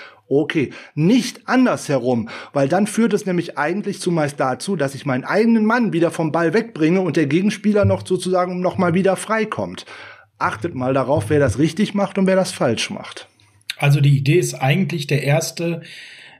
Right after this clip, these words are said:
Speaker 2: setzt das Tackling an, verlangsamt den Gegner, der gleichzeitig dann natürlich in eine Streckung geht, weil er versucht, sich nochmal loszureißen. Und in diese Streckung muss der Safety dann als Hilfe reinkommen und den Ball rausschlagen, weil der Ball dann nicht mehr so gecovert wird.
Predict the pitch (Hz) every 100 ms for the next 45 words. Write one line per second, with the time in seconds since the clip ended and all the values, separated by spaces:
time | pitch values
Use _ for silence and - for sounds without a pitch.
0 | - 123 196 - - - - 185 185 160
1 | 143 131 190 - - 135 123 170 240 180
2 | 190 190 180 170 147 170 196 - 143 147
3 | 208 143 131 151 202 - - 180 180 143
4 | - 156 165 147 156 175 - 160 143 143
5 | 143 - - 190 185 170 139 127 123 127
6 | 127 139 - 139 143 185 - 143 170 143
7 | 156 196 226 - 175 139 131 147 - 247
8 | - - - - 156 143 247 247 202 208
9 | - 220 208 208 185 185 - 170 - 208
10 | 214 - 190 175 175 143 - 196 - 170
11 | 147 175 160 180 165 143 143 127 135 143
12 | 143 135 - - 196 185 196 175 143 151
13 | 147 139 151 156 147 175 - 190 180 170
14 | 185 143 143 131 - - - -